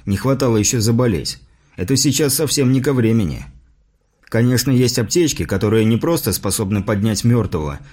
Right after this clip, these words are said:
но и попутно избавляют от всех остальных недугов.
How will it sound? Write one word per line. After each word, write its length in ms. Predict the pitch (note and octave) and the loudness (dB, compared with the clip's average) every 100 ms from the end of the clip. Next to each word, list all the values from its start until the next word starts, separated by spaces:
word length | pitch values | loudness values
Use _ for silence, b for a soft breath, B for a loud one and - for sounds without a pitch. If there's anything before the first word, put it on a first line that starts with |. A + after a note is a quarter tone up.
| B | B
но 200 | G#2 C3 | 0 2
и 60 | C3 | 2
попутно 560 | D3 C#3 D3+ - A2+ | 0 -2 -2 0 0
избавляют 640 | G2+ G#2 G2+ A2+ A#2+ C3 - | 0 0 0 2 2 0 -4
от 120 | G2+ | -8
всех 300 | - - F#2 | -4 -4 -4
остальных 500 | G#2 - A#2+ G#2+ F#2 | -4 -2 0 0 0
недугов. 560 | B2 C3+ D#3 A2 A#1 | -2 0 0 0 -6